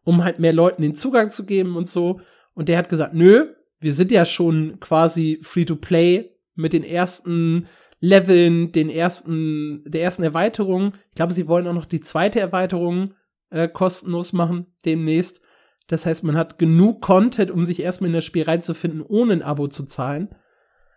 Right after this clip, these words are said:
Er hat allerdings auch gesagt, dass sie über einen Story-Skip nachdenken.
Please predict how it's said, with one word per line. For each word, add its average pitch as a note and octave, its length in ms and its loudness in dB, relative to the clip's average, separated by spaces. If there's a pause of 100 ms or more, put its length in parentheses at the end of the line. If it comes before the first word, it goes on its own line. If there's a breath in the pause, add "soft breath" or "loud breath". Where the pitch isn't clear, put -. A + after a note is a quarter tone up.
(140 soft breath)
Er A#2+ 100 -6
hat C#4+ 160 4
allerdings F3+ 380 2
auch E3 180 0
gesagt, - 480 -2 (360 soft breath)
dass - 240 -2
sie F#3+ 300 2
über F#3+ 300 0
einen F3+ 300 2
Story-Skip A#3+ 760 0
nachdenken. D3 720 -8